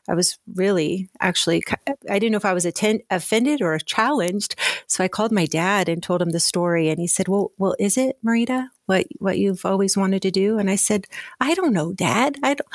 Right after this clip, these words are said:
I have no idea what I wanna do," you know? Um, and it, that question from a stranger really had me have to think about, what is it that I love doing? And, you know, I was, like, in my mid-twenties before I really started thinking about that.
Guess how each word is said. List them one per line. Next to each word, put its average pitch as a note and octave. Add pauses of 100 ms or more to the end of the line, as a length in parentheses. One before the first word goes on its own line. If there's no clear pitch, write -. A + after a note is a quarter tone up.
(200)
I D#4+
have D4+
no D4+
idea G3
what F#3
I F3+
wanna F3+
do," E3+
you F#3
know? F#3+ (600)
Um, G3+ (220)
and G#3 (260)
it, -
that B3
question F#3
from F#3+
a G3
stranger F3+ (460)
really A3 (600)
had G3+
me G#3
have G3+
to G3
think A3
about, E3+
what A3
is A#3
it -
that G#3
I G3+
love F#3+
doing? F3+
And, F3
you F#3+
know, F#3
I F#3
was, F#3+
like, G3
in G3
my F#3
mid-twenties G3
before F3+
I E3+
really F3
started E3+
thinking F3+
about -
that. -